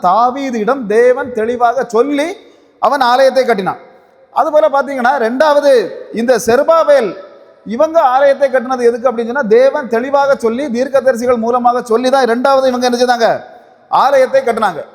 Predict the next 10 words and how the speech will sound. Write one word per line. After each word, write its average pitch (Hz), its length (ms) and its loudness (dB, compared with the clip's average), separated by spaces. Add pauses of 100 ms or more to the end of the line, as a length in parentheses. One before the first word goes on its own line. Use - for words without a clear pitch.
(140)
ஆனால் 226 540 0 (460)
மூன்றாவதாக 277 720 0
கட்டின 233 320 -4
இந்த 226 180 -2
ஏரோது 262 540 2
வந்து 247 480 2
தேவன் 233 340 -2
சொல்லி 240 320 -4
அல்ல 226 220 0
கட்டினது, 208 520 -4